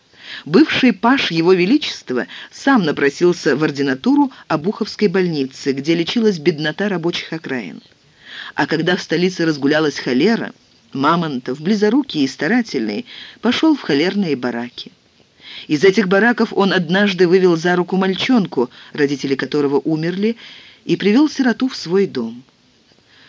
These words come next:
«У него никого нет», — сказал домашним.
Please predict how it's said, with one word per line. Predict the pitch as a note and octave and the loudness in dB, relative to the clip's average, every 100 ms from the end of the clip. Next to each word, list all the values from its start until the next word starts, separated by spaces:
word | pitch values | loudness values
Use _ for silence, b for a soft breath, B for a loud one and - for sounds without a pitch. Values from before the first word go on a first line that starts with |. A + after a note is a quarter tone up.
| b b _ _ - | b b _ _ -12
«У | D3+ | -6
него | D#3+ E3 G3 | -4 0 2
никого | A3+ A3+ G#3 G#3 G#3 A#3+ | 4 2 2 2 4 4
нет», — | B3+ C4+ - | 6 4 0
сказал | - C3 B2 B2 A#2 | -6 -4 -2 -2 -2
домашним. | B2+ A#2+ A#2+ - - B2 | -2 -2 -2 -4 -4 -4